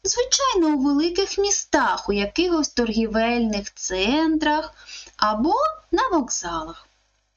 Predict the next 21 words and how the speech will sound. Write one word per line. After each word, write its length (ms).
Подивіться, 560
на 100
малюночку 680
ми 160
бачимо 500
двох 360
діток, 440
хлопчика 1000
і 300
дівчинку. 840
Їхні 560
імена 580
починаються 920
з 100
великої 560
букви 640
«Е». 320
Давайте 480
придумаємо 1080
якісь 640
імена 400